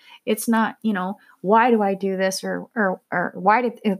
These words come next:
like, well, I should say it's not always about the why. It's like, you know, like, people ask the questions like, "Why does this keep happening to me?" Instead of asking the important question, which is, "Why do I keep bringing this to me?" 'Cause whatever,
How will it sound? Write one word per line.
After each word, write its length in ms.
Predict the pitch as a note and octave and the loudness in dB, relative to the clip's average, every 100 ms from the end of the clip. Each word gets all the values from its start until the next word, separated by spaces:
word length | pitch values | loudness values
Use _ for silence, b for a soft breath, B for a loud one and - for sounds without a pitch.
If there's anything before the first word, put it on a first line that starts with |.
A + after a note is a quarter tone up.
| - | 0
like, 240 | F3+ D#3+ | 0 0
well, 120 | F3+ | 0
I 60 | E3 | -2
should 240 | - F#3 | -2 -6
say 100 | - | -4
it's 160 | D3+ - | -4 -2
not 100 | D#3 | -2
always 180 | - D#3+ | -2 -4
about 180 | - | -6
the 80 | - | -4
why. 160 | D#3 - | -4 -4
It's 120 | - | -4
like, 140 | F3+ | -4
you 80 | A#3 | -2
know, 100 | F#3+ | 0
like, 200 | E3 E3+ | -2 -2
people 220 | - C#4+ | -2 0
ask 260 | - F#3 - | 0 0 -2
the 60 | F#3 | -4
questions 460 | - E3 D#3 D#3+ | -4 -4 -6 -4
like, 180 | C#3+ - B B - | -6 -6 B B 0
"Why 160 | A3 | 2
does 160 | B3 A3+ | 4 2
this 140 | F3+ | 0
keep 220 | - A3 G3 | 0 -2 0
happening 440 | E3+ E3 C#3+ C3 | 0 0 -2 -2
to 140 | - | -4
me?" 220 | E3 C3 - _ _ _ _ _ _ _ _ - | -6 -6 -10 _ _ _ _ _ _ _ _ -6
Instead 440 | F#3+ F#3+ - G#3 | -2 -2 0 0
of 100 | F#3+ | 2
asking 560 | E3+ F3+ F3+ E3+ D#3+ D#3+ B _ | 2 0 0 -4 -4 -6 B _
the 100 | - | -4
important 540 | - - B3 A3+ D3+ | -4 0 0 2 -4
question, 460 | - D#3 D3+ E3 D3+ | -8 -8 -8 -8 -8
which 180 | D#3 E3 | -6 -4
is, 160 | D#3+ b b _ | -4 b b _
"Why 280 | D#3 G3+ D#4 | 0 2 4
do 140 | D4+ | 4
I 100 | G#3+ | 4
keep 320 | G#3 A3 G#3+ | 2 -2 0
bringing 340 | F#3+ G3+ F#3 E3 | 0 2 2 0
this 200 | D#3+ - | -2 -2
to 220 | - G#3+ | 2 2
me?" 280 | D3 - _ b b _ | 0 -6 _ b b _
'Cause 160 | A#3 | 0
whatever, 520 | A#3 C#4+ F#4+ D4 G#3+ | 4 4 4 2 2